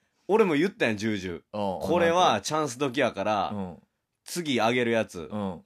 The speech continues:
Speaker 1: これはあの、まあ、別にこびるわけじゃないけど、
Speaker 2: うん。
Speaker 1: エスイーオーもちゃんとしていかなあかんなっ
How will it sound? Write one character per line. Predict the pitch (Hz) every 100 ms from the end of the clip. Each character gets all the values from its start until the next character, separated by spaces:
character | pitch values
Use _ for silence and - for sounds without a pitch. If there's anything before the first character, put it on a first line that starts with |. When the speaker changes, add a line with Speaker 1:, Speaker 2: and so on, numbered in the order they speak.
| _
Speaker 1:
こ | 147
れ | 147
は | 135
あ | 131
の、 | 127
ま | 131 123 92
あ、 | _ _ _ _ -
別 | 127
に | 131
こ | - 127
び | 147
る |
わ | 175
け | 220
じ | 175
ゃ |
な | 117
い | 147
け | 147
ど、 | 113 95 95 92
Speaker 2:
う |
ん。 |
Speaker 1:
エ | 135
ス | -
イ | 156
ー | 165
オ |
ー |
も | 120
ち | 101
ゃ | 139
ん |
と | 127
し | -
て | 143
い | 135
か | 143
な | 123
あ |
か | 117
ん | 117
な | 127 151
っ | 78